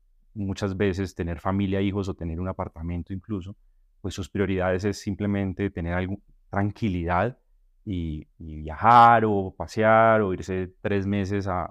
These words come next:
a viajar a algún lugar. Entonces, eso, eso hace que,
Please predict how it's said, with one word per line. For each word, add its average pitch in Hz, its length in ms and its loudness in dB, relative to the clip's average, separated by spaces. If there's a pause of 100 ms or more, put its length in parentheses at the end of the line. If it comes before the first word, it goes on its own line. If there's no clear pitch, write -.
a 82 160 -8
viajar 85 280 -4
a 90 40 -2
algún 101 180 -6
lugar. 104 400 0 (420)
Entonces, 104 380 -4 (580)
eso, 110 360 -2
eso 107 220 4
hace 117 200 4
que, 92 320 -6